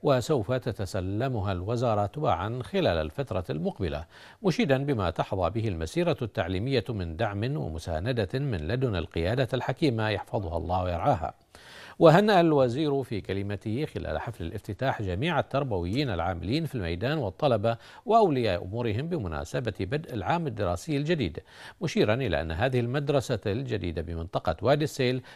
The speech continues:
تندرج ضمن خطة برنامج عمل الحكومة لإنشاء عشر مدارس جديدة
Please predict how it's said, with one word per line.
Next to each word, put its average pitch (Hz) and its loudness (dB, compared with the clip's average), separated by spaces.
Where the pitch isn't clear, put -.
تندرج 180 6
ضمن 147 0
خطة 151 -2
برنامج 113 0
عمل 123 0
الحكومة 113 -2
لإنشاء 117 2
عشر 127 -2
مدارس 98 0
جديدة 113 0